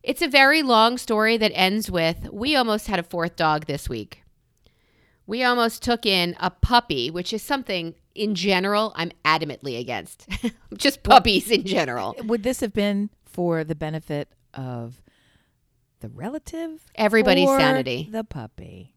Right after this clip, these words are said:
Speaker 2: And would you have been a permanent caretaker of said
Speaker 1: I have said before,
Speaker 2: canine?
Speaker 1: "Let's foster," and everything that comes after the word foster is kind of ridiculous 'cause
Speaker 2: Yes.
Speaker 1: I easily fall in love with every animal that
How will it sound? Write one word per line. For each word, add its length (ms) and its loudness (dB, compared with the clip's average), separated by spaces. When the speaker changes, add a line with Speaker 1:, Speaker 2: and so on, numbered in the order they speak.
Speaker 2:
And 160 0
would 160 4
you 80 2
have 100 2
been 140 -2
a 80 -4
permanent 640 -4
caretaker 720 -10
of 200 -8
said 420 -10
Speaker 1:
I 60 2
have 100 0
said 340 2
before, 560 4
Speaker 2:
canine? 140 4
Speaker 1:
"Let's 340 2
foster," 1000 4
and 100 2
everything 440 0
that 100 0
comes 240 0
after 320 4
the 100 2
word 220 0
foster 480 2
is 140 -8
kind 280 4
of 60 -2
ridiculous 580 -2
'cause 160 -6
Speaker 2:
Yes. 160 0
Speaker 1:
I 380 0
easily 580 0
fall 400 2
in 140 -2
love 320 0
with 240 -4
every 400 0
animal 560 0
that 400 0